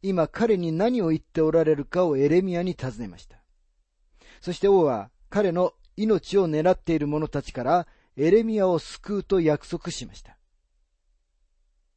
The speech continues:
エレミヤ書三十八章の十七節。するとエレミヤはゼデキヤに言った。「イスラエルの神、万軍の神、主はこう仰せられる。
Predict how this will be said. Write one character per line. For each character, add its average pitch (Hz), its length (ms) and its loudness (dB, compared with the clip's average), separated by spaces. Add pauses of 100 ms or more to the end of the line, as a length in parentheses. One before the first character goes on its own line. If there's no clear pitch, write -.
(720)
エ 165 80 -4
レ 170 80 2
ミ 165 80 -4
ヤ 151 80 -2
書 151 140 -8
三 196 200 -2
十 165 160 -6
八 180 180 -4
章 160 220 -8
の 160 140 -4
十 165 220 -4
七 123 220 -6
節。 - 420 -20 (2250)
す 190 160 -2
る 208 80 0
と 190 160 0
エ 170 80 4
レ 202 100 6
ミ 214 140 2
ヤ 190 100 2
は 180 160 4
ゼ 151 180 -2
デ 214 120 2
キ 196 160 -2
ヤ 196 60 2
に 196 80 0
言 147 60 -6
っ - 120 -16
た。 - 200 -16 (920)
「イ 160 80 0
ス 220 160 -2
ラ 226 80 6
エ 220 60 2
ル 175 60 -8
の 151 100 -2
神、 110 400 -6 (340)
万 185 280 0
軍 190 180 -4
の 175 100 -2
神、 135 300 -6
主 - 180 -6
は 117 240 -4 (140)
こ 190 220 2
う - 20 4
仰 180 80 2
せ 147 160 -6
ら 110 100 -10
れ 82 100 -18
る。 - 120 -20